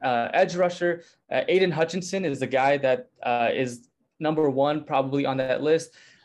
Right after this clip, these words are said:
There's a tackle opportunity that they can get in, in, um, Evan Neal. Um, so it, it'll be interesting to see whether they go the defensive ri-, route or the offensive, uh, lineman route. But it seems like they just kind of did enough to get just a little bit better.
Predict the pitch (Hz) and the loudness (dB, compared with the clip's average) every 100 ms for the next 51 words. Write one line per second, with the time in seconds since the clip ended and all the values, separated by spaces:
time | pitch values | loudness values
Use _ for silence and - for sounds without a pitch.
0 | _ - - 135 135 135 127 120 175 175 | _ -20 -4 -2 -2 -2 -2 0 0 0
1 | 175 165 156 160 147 165 156 143 139 135 | 2 2 2 -2 -4 0 0 -2 -4 -4
2 | 135 151 147 139 - 131 127 127 131 120 | 0 2 2 0 -2 0 0 -2 -2 -2
3 | 120 120 113 110 110 107 131 135 127 143 | -2 -2 -2 -2 -4 -4 -4 -2 -2 0
4 | 190 208 - - _ - 135 135 135 160 | 0 0 -8 -20 _ -2 2 2 2 2
5 | 147 139 - _ _ _ 170 170 180 185 | 2 0 -6 _ _ _ -2 4 4 2
6 | 185 165 175 170 180 180 170 147 147 151 | -2 -4 -8 -6 -6 -4 -4 -2 0 2
7 | 139 143 143 123 160 165 165 147 135 143 | 2 2 0 -2 -6 -6 -4 -4 0 0
8 | 139 - 139 147 143 - 131 131 135 135 | -2 -2 0 2 2 0 -2 0 0 -2
9 | 135 123 - _ _ - 120 131 165 160 | -10 -12 -16 _ _ -2 0 2 0 0
10 | 156 156 156 - - _ - 147 147 143 | -2 -2 -2 -4 -16 _ 2 4 4 2
11 | 156 208 208 208 175 156 170 - 170 165 | -2 2 2 2 0 0 -2 -2 0 0
12 | 151 135 _ _ _ _ 156 156 151 139 | 0 -4 _ _ _ _ 2 2 0 -8
13 | - 139 143 143 131 139 131 - 139 - | -4 0 0 -2 0 0 0 -4 -8 -8
14 | 123 127 120 120 - 110 107 110 | -2 -2 0 -4 -4 -6 -4 -8